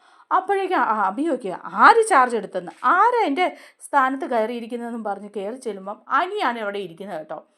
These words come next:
അപ്പം അനിയോട് പറയാം, "ആ, നീയായിരുന്നോ? നീയാണോ ഇപ്പം ഈ ജ്വല്ലറിയുടെ താൽക്കാലിക ചുമതല ഏറ്റെടുത്തിരിക്കുന്നത്? ഞാനില്ലാത്ത സമയത്ത്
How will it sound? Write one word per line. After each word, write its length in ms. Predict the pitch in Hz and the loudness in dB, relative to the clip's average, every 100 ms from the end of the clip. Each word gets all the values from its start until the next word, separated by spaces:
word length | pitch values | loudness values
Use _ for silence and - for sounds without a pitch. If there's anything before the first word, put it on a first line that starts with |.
| _ _ _ - | _ _ _ -12
അപ്പം 220 | - 202 | -6 -4
അനിയോട് 400 | 165 165 185 240 | -6 -8 -10 -4
പറയാം, 280 | 233 202 151 | -4 -4 -8
"ആ, 100 | 160 170 - | -12 -14 -12
നീയായിരുന്നോ? 720 | 208 254 427 403 311 220 170 294 _ _ _ | -6 -2 2 2 2 -4 -8 -14 _ _ _
നീയാണോ 400 | 196 202 247 262 339 | -12 -2 2 2 0
ഇപ്പം 200 | 233 302 | -2 -4
ഈ 80 | |
ജ്വല്ലറിയുടെ 560 | 247 240 247 247 247 233 240 220 | -2 -2 -2 -2 -2 -6 -8 -2
താൽക്കാലിക 640 | 185 196 214 240 240 240 | 0 0 0 0 0 -4
ചുമതല 440 | 233 180 208 247 | -4 -10 -6 -2
ഏറ്റെടുത്തിരിക്കുന്നത്? 880 | 240 196 254 202 220 202 202 196 180 175 _ _ _ - | -2 -2 -6 -6 -6 -6 -6 -8 -10 -12 _ _ _ -8
ഞാനില്ലാത്ത 580 | 170 170 220 220 220 254 | -4 -4 -2 -2 -2 -2
സമയത്ത് 480 | 254 247 247 247 | -2 -2 -2 -4